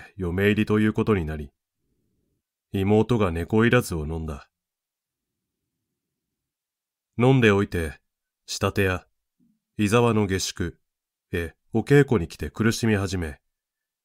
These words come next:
結局死んでしまったが、その時町内の医者が心臓麻痺の診断書をくれて話はそのまま消えてしまった。「え？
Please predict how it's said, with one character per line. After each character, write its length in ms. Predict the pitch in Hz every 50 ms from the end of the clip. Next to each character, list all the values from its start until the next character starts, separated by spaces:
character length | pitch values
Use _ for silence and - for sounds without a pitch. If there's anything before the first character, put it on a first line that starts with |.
| _ _ _ _ _ _
結 220 | - - 80 - -
局 180 | - 101 -
死 180 | - - - 101
ん 60 | 98
で 80 | 98 104
し 140 | - - 107
ま 80 | 107
っ 60 | 104
た 120 | - - 104
が、 220 | 98 82 78 - _ _ _ _ _ _ _ _ _ _ _ _ _ _ _ _ _ _ _ _ _ _ _ _ _ _ _ _ _
そ 160 | - - 131 131
の 80 | 143
時 300 | 135 156 147 - 113 101
町 240 | - - 147 156 147
内 160 | 135 117 104
の 100 | 92 87
医 40 | 82
者 120 | - -
が 300 | 90 87 87 87 80 - _ _ _ _ _ _ _ _ _ -
心 240 | - - 110 120 120
臓 140 | 110 127 123
麻 100 | 120 127
痺 160 | 127 - 107
の 100 | 92 82
診 240 | - - 107 110 113
断 160 | 113 120 117
書 200 | - - 113 110
を 40 | 107
く 140 | - -
れ 100 | 110 110
て 240 | - - 107 104 98
話 460 | - - - - 117 123 127 - 147
は 100 | 123 92
そ 140 | 80 - -
の 80 | 110 120
ま 100 | 120 117
ま 140 | 110 107 -
消 180 | - - 110
え 20 | 110
て 120 | - 110
し 100 | - -
ま 80 | 90 87
っ 100 | - -
た。 240 | - 76 73 - _ _ _ _ _ _ _ _ _ _ _ _ _ _ _ _ _ _ _ _ _ _ _ _ _ _ _ _ _ _ _ _ _ _ -
「え？ 260 | 90 87 92 120 139